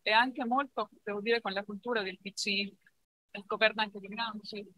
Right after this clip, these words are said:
che mi ha fatto rivalutare e rivedere tutta una parte del marxismo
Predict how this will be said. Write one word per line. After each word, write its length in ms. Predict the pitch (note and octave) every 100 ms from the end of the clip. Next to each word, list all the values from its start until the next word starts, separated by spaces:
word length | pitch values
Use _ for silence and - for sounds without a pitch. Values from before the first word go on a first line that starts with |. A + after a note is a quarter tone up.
| _ _
che 180 | - C#4
mi 100 | B3
ha 100 | B3
fatto 380 | B3 B3+ C4 C4
rivalutare 720 | A#3+ A3+ A3+ A#3+ B3 A#3+ A#3+ A#3
e 60 |
rivedere 680 | G#3+ A3 A3+ A3+ A#3 A#3 A#3
tutta 280 | B3+ - A#3
una 180 | G3+ G3
parte 460 | A3+ A3+ A#3 G#3+
del 140 | G3+ G#3
marxismo 960 | A3 - - G#3 G#3 A3 A3+ A#3 A#3